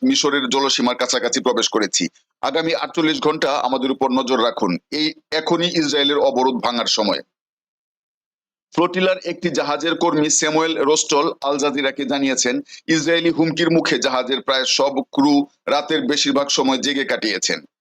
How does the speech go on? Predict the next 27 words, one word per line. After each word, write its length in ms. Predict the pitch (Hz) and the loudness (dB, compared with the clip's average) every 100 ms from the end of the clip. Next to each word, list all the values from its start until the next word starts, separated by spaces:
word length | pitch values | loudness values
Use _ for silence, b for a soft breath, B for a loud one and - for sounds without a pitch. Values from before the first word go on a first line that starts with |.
| _ _ _ - | _ _ _ -4
জাহাজ 420 | 151 151 165 - - | -2 0 0 -2 -2
আলমায় 360 | 156 165 165 | 0 0 0
থাকা 340 | 160 160 135 127 | -2 -4 -4 -2
থিয়াগো 560 | - 143 139 147 147 - - | 0 0 2 2 0 -2 -14
আভিলা 360 | 135 151 151 | -4 0 2
বলেন, 320 | 135 131 127 165 _ _ | 2 2 0 -4 _ _
ইসরায়েলের 460 | 160 156 156 156 165 | -2 2 2 2 2
বাধা 320 | 147 131 143 | 0 -2 -2
দেওয়ার 240 | 135 151 143 | 0 2 2
সময় 360 | - 131 127 | 0 2 2
নৌকার 440 | 131 147 143 139 120 | 2 2 2 0 0
ডিভাইসগুলো 520 | 127 135 120 131 131 | 0 0 2 2 4
অচল 380 | - 147 147 127 | 2 2 0 2
হয়ে 180 | 110 107 | 0 0
যায়। 140 | 98 78 _ _ _ | -2 -6 _ _ _
ক্যামেরা, 440 | 156 160 160 170 | -2 0 0 0
লাইভ 220 | 151 139 139 | 0 -2 -2
স্ট্রিম 360 | - 165 170 | -2 0 0
ও 120 | 135 127 | 0 0
যোগাযোগ 400 | 139 147 139 131 | 0 0 0 0
ব্যবস্থা 380 | 139 135 - | 0 0 -2
ঠিকমতো 460 | 139 160 151 139 123 | -2 -2 0 0 0
কাজ 240 | 135 131 | 0 -2
করছিল 380 | - 120 - 107 | 0 0 0 0
না। 100 | 98 | 0
আরেক 360 | 80 110 147 143 | -2 -2 -2 -2
যাত্রী 440 | 160 - 143 160 | -2 0 0 0